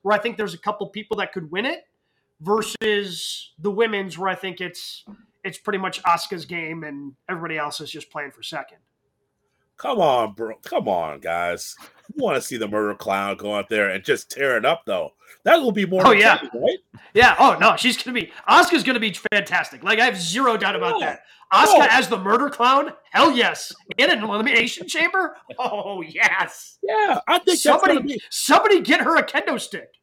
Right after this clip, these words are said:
Speaker 2: <laughs> Okay. All right. Okay. Let's see. Mist, kendo, uh, kendo stick. Let's have the entire gamut of the Japanese wrestler.
Speaker 1: <laughs> Yep.
Speaker 2: Yeah, let,
Speaker 1: Yep.
Speaker 2: yes. So, uh, uh, la-, ladies and gentlemen, she's great kabuki now.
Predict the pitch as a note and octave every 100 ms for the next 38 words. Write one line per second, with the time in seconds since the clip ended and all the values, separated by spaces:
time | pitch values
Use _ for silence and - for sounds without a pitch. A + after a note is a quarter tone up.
0 | _ _ - C#3+ - C#4+ - - D4 -
1 | G#3+ A3 - F3 - - - - C#4+ C4
2 | G#3 E3 D3+ D3 - - - - - G#3
3 | G3 F#3 D3 - - - - A#3+ - F#3
4 | C#3+ G#2+ D3+ B3+ A#3+ - - A3 A#3+ B3
5 | A#3 - - F3+ D3 - A#3 A#3+ A#3 -
6 | A3+ A#3 - _ _ - - A3+ B3+ A3
7 | G#3+ F3+ D3+ - A3 A#3 G#3 - F3 E3+
8 | C3 - - _ _ D#3+ D#3+ D3 F#3 F3+
9 | E3+ D3+ C3 C#3 - G3+ E3 A3 - D4
10 | D4 _ - G#3+ E3 G#3+ A#3+ F3+ A#2+ -
11 | - _ _ G3 E3 D#3+ C3 - C3 E3
12 | G#3 G#3 G3+ E3 G3+ A#3+ G#3+ G#3 D#3 -
13 | F3 G#3+ - F#3+ G#3 G3 B2+ G#2+ E2+